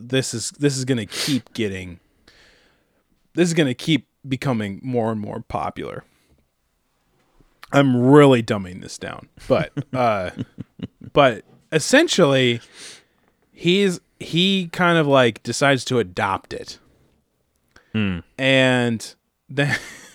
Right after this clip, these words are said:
Speaker 1: <laughs> then he sort of, like, goes like, "Yeah, but you know what be, you know what I think, uh, God would like? We build, like, giant,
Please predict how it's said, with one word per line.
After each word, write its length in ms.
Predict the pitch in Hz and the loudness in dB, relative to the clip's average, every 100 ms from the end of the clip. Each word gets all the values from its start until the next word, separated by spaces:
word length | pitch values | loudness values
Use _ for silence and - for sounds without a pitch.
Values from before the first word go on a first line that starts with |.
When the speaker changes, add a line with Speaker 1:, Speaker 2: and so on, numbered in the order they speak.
| 277 - | 2 4
Speaker 1:
<laughs> 640 | - 392 - - 285 240 156 | 4 0 0 -12 -10 -8 0
then 220 | 208 214 | 2 4
he 200 | 254 311 | 6 6
sort 280 | - 220 208 | 8 8 8
of, 120 | 175 | 6
like, 280 | 175 156 143 | 6 4 4
goes 300 | 151 143 131 | 2 2 2
like, 340 | 131 104 98 - - _ - | 0 -2 -8 -18 -20 _ -8
"Yeah, 340 | 170 165 127 | -4 -4 -4
but 300 | 113 113 101 - _ - | -4 -8 -8 -18 _ -14
you 160 | 135 | -10
know 100 | 143 | -8
what 240 | 165 190 - | -6 -6 -6
be, 340 | 135 120 113 - | -8 -6 -10 -10
you 100 | 156 | -8
know 80 | 175 | -6
what 280 | 175 120 | -6 -8
I 100 | 98 | -12
think, 460 | 101 101 76 - - - | -14 -14 -16 -20 -20 -20
uh, 80 | 85 76 | -18 -16
God 400 | 85 65 - 98 | -14 -14 -14 -14
would 200 | 110 127 | -14 -14
like? 560 | 120 117 117 - - _ _ _ - | -14 -14 -16 -20 -20 _ _ _ -8
We 100 | 101 | -6
build, 460 | 92 101 87 82 82 | -6 -8 -8 -12 -12
like, 560 | 85 78 76 - - _ _ _ _ _ _ _ _ _ | -10 -8 -10 -14 -20 _ _ _ _ _ _ _ _ _
giant, 920 | 85 82 90 82 80 78 76 - - | -14 -12 -10 -10 -10 -10 -12 -12 -14